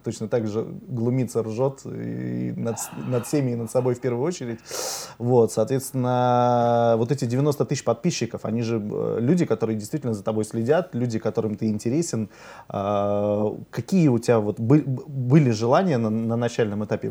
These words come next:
Думал ли ты о том, какое количество будет у тебя подписчиков? Доволен ли ты этим количеством подписчиков или хочешь больше?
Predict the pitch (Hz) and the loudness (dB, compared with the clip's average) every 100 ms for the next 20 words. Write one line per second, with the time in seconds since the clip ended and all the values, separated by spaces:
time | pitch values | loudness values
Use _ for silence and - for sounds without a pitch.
0 | - - 120 165 131 113 110 - 113 110 | -8 -2 4 6 6 4 2 2 2 0
1 | 107 110 113 107 117 110 110 104 107 110 | -4 -4 -4 -2 -4 -4 -6 -6 -6 -6
2 | 107 117 - 175 - 120 110 - - - | -4 -4 -4 -4 -4 -4 -6 -8 -20 -18
3 | - 123 135 156 139 120 120 127 120 117 | 0 6 8 8 6 2 0 0 0 -2
4 | 107 117 117 120 107 113 - 113 117 113 | 0 0 0 -2 -2 -2 -2 -8 -6 -4
5 | 113 110 117 107 110 147 147 - 107 | -4 -4 -4 -6 2 2 2 -4 -8